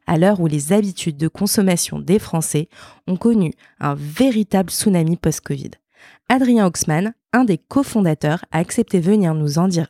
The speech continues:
un peu plus sur cette société qui travaille au quotidien afin de solutionner les problèmes de réception de colis à domicile. Salut Adrien, je suis ravie de te recevoir aujourd'hui.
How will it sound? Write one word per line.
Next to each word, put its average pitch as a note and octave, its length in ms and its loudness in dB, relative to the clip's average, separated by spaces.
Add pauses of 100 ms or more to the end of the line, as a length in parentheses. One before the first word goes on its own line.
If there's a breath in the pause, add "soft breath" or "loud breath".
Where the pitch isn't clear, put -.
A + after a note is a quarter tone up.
(140)
un D4 100 -2
peu G3+ 160 0
plus - 360 -4 (240 loud breath)
sur E3 160 -6
cette D#3 220 -2
société G3 500 0
qui - 120 -20
travaille D#3 460 2
au C#3+ 40 -2
quotidien D#3+ 580 -2 (100)
afin D#3 260 -2
de D3+ 120 -2
solutionner G#3 800 0 (340 soft breath)
les C#3+ 80 -2
problèmes G#3 480 0
de F3 100 2
réception E3+ 500 -2
de D3 120 -6
colis G#3 420 0 (160)
à G#3 140 2
domicile. D#3 500 -2 (960)
Salut B3+ 320 -4
Adrien, A3+ 380 -4 (180)
je - 100 -10
suis - 140 -8
ravie A3+ 220 -2
de - 60 -20
te C#4+ 80 -4
recevoir G#3 400 -2
aujourd'hui. F3 420 -6